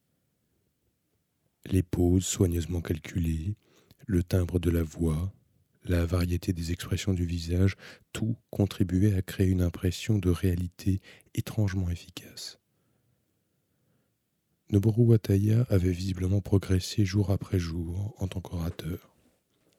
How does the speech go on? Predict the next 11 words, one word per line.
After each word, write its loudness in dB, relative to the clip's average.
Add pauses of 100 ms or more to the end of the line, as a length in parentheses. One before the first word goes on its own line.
(580)
Je -14
n'avais 2
pas 0
du -2
tout -6
envie -2
de -6
reconnaître -2
ce -4
point -6
positif, -6